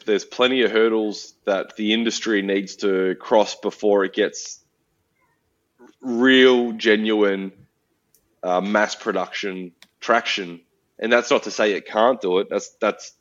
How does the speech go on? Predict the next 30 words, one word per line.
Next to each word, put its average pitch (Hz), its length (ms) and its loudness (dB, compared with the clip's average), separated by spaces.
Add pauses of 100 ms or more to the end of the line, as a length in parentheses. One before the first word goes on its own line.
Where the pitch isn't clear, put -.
a 101 80 0
little, 98 600 -2 (680)
uh, 92 240 -2
riff 110 560 0 (420)
that, 101 200 -4 (640)
you 123 100 -2
know, 104 100 4
we're, 117 380 4
we're 113 300 4
in 104 60 2
a, 101 320 -6
in 98 80 -6
a 98 40 -6
Western 98 640 -8
democracy 104 640 -6
that's 90 180 -6
got 113 120 0
a 95 40 0
big 98 260 0
government, 110 460 0 (1000)
and 98 600 -2 (160)
big 120 160 0
government 101 460 0
sets - 220 -4
policy 107 560 0
that 95 200 -4
normally 101 400 0
favors 98 440 -4
big 113 240 -6
business. 127 580 -10